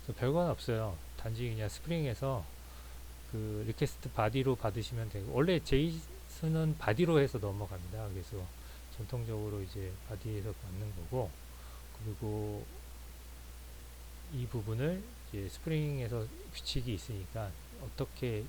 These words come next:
클라이언트에서 어떤 식으로 넘어오는 거니까, 그걸 이렇게 받겠다,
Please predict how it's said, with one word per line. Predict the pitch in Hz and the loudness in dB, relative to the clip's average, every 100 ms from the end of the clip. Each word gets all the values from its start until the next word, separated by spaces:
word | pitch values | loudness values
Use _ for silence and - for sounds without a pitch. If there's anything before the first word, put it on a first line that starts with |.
| - | 0
클라이언트에서 | 175 170 165 151 113 | 2 4 4 0 0
어떤 | 95 135 | 0 0
식으로 | 120 120 117 | 0 -2 0
넘어오는 | 98 104 104 98 92 98 | 0 0 -2 -2 -2 -4
거니까, | 95 90 - 107 87 - - - - - | -4 -4 -6 -6 -6 -10 -12 -12 -12 -8
그걸 | 110 98 | -6 -4
이렇게 | 95 - - | -4 -2 -4
받겠다, | - - 110 - 113 - | -4 -2 -2 4 4 4